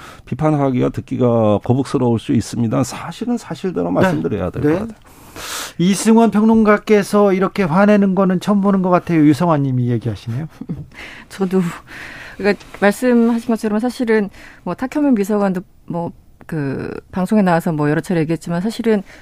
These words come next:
Speaker 3: 가면은 계획대로 안 되는 경우도 많기 때문에
Speaker 2: 네.
Speaker 3: 순발력도 필요하고 임기응변도 필요하고 이제 여러 가지 스킬이 좀 필요할 겁니다.
Speaker 2: 네.
Speaker 3: 그래서 저는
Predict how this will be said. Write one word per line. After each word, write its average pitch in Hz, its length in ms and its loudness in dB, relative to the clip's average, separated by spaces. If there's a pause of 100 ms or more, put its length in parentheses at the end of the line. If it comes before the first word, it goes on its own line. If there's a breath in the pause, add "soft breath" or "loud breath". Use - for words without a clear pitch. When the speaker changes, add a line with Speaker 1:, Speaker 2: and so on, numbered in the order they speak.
(160 loud breath)
Speaker 3:
가면은 208 840 0 (240)
계획대로 247 400 2
안 180 160 2
되는 226 200 2
경우도 196 240 -2
많기 151 260 -4
때문에 170 280 -4
Speaker 2:
네. 165 40 -4
Speaker 3:
순발력도 254 640 0
필요하고 175 920 -6
임기응변도 196 640 0
필요하고 214 300 -6
이제 165 160 -2
여러 170 180 0
가지 185 260 -4
스킬이 233 340 -8
좀 175 120 -10
필요할 220 320 -6
겁니다. 175 560 -4
Speaker 2:
네. 143 200 -4
Speaker 3:
그래서 233 180 -2
저는 262 240 4